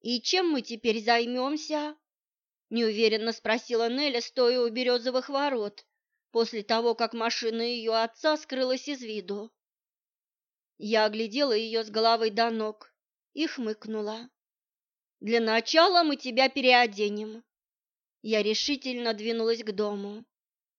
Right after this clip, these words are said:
«У меня там где-то мой старый комбинезон сохранился, а девочка рослая, в отца, так что будет как раз. Одежду я стараюсь вообще не выбрасывать.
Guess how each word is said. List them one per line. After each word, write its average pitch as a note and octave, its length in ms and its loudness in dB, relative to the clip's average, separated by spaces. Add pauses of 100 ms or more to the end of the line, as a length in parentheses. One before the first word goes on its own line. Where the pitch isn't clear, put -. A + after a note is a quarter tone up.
(880)
«У A3+ 80 -2
меня B3+ 300 0
там A#3 240 2
где-то B3+ 340 0
мой B3+ 160 0
старый C4 400 4
комбинезон C4 720 -2
сохранился, A3 1000 -4 (480)
а G#3+ 160 0
девочка A3+ 520 0
рослая, C#4+ 680 0
в A3+ 60 0
отца, A3+ 680 0 (420)
так A#3+ 200 4
что A#3 220 0
будет C#4+ 320 -4
как G#3+ 260 -2
раз. A3 300 -2 (960)
Одежду B3 440 0
я C4 140 0
стараюсь D4+ 520 2
вообще E4+ 420 2
не A3 140 -4
выбрасывать. A3+ 840 -6